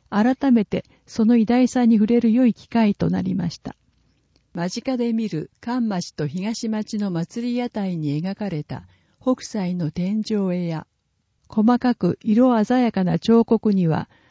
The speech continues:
こんなに素晴らしい細工が、と感嘆の声も聞かれました。春の心地よい陽気の中、周辺の散策も楽しみ、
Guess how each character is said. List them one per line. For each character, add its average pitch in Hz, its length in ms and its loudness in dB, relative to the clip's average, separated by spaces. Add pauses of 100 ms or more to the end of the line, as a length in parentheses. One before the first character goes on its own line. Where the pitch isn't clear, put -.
(160)
こ 247 140 4
ん 254 80 6
な 269 140 6
に 254 100 6
素 - 160 -2
晴 233 140 4
ら 254 100 4
し 247 220 2
い 220 40 0
細 214 280 2
工 208 160 -2
が、 196 180 -2 (640)
と 240 160 -4
感 233 320 -2
嘆 254 240 2
の 240 140 4
声 240 260 4
も 175 160 0
聞 - 140 -14
か 190 100 0
れ 190 140 2
ま 180 120 0
し - 100 -6
た。 - 200 -10 (1120)
春 269 300 2
の 208 100 4
心 233 260 2
地 262 160 -4
よ 254 120 6
い 208 120 4
陽 208 200 4
気 240 120 -4
の 220 140 2
中、 202 380 -2 (180)
周 269 380 0
辺 254 240 -4
の 240 180 -2
散 233 240 -6
策 233 320 -6
も 220 160 -4
楽 196 220 -4
し - 180 -8
み、 160 180 -4